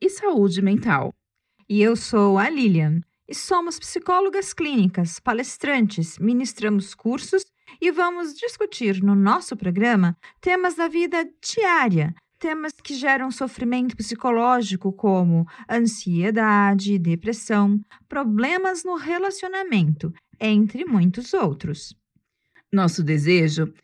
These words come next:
Speaker 1: é tratar os temas aqui com reflexão e respeito.
Speaker 2: Psicologia para além do olhar.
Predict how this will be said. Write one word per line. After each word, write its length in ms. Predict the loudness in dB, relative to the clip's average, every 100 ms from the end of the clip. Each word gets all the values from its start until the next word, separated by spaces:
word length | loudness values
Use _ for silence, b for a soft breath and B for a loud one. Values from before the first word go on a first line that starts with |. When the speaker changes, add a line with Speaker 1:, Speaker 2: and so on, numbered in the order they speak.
| _
Speaker 1:
é 80 | -6
tratar 500 | -2 -2 2 2 2
os 120 | 0
temas 360 | 2 4 4 2
aqui 460 | -2 0 0 0 -2 _ _ -6
com 160 | -2
reflexão 840 | 0 0 2 -2 -2 -2 0 0 -2
e 60 | -2
respeito. 800 | 0 0 0 0 0 0 -2 -2 -6 b b _
Speaker 2:
Psicologia 1120 | -2 0 2 4 4 2 0 0 2 0 -2
para 760 | 0 2 4 4 4 2 0 -2
além 560 | -6 -2 4 6 8 6
do 140 | 4
olhar. 500 | 2 4 4 2 0